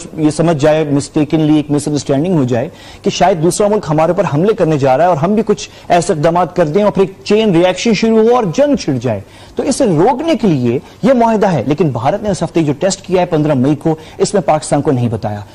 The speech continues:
और मैं आपको बताऊं, इस सू-, सूरत हाल बहुत तेजी से बिगड़ रही है। ये,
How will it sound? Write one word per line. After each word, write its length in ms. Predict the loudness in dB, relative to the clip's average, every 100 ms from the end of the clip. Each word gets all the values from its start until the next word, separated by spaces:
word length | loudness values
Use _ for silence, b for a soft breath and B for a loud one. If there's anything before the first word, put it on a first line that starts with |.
| B -2
और 80 | 0
मैं 120 | 2
आपको 180 | 0 -2
बताऊं, 300 | 0 0 -2
इस 80 | -4
सू-, 300 | -4 -6 -4
सूरत 300 | -4 -2 0
हाल 200 | 0 0
बहुत 320 | 0 -2 0
तेजी 240 | -2 0
से 120 | -2 -2
बिगड़ 380 | -2 -2 0
रही 200 | 0 -4
है। 140 | -6 -10 B B B B -2
ये, 540 | 0 2 2 2